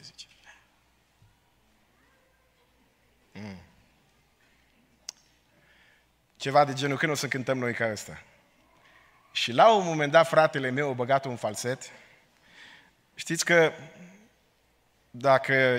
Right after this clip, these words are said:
ești bun muzician, și acum știu muzicienii mai bine treaba asta, știi să și falsezi cum trebuie. Un mediocru nici la falsat nu se pricepe cum trebuie.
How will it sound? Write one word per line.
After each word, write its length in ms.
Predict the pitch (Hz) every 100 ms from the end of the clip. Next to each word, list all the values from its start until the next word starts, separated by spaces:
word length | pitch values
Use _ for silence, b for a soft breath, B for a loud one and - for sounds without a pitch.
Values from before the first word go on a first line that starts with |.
| 117
ești 200 | 156 139
bun 180 | 160
muzician, 640 | 175 147 123 117 123 107 139
și 100 | 151
acum 220 | 151 180
știu 160 | 170 180
muzicienii 480 | 151 139 - 156
mai 140 | 139 139
bine 200 | 143 127
treaba 280 | 127 120 107
asta, 400 | 110 160 175 - B B B B B _ _
știi 260 | - - 302
să 140 | -
și 120 | 208
falsezi 420 | 349 - - 147 -
cum 120 | 123
trebuie. 440 | 107 87 80 76 _ _ _ _ b b b
Un 140 | 165
mediocru 480 | 165 160 147 196 185
nici 160 | 185 196
la 100 | 185
falsat 320 | 190 190 208
nu 60 | 165
se 120 | 151
pricepe 360 | 147 143 135
cum 140 | 120 113
trebuie. 380 | 101 87 76